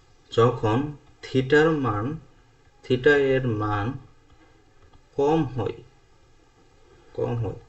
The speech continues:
মানে অনেক কম, theta-র মান মনে করো অনেক কম হয়,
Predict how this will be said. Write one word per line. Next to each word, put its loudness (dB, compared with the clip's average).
মানে -2
অনেক -2
কম, 4
theta-র 2
মান 0
মনে -6
করো 0
অনেক 0
কম 2
হয়, -2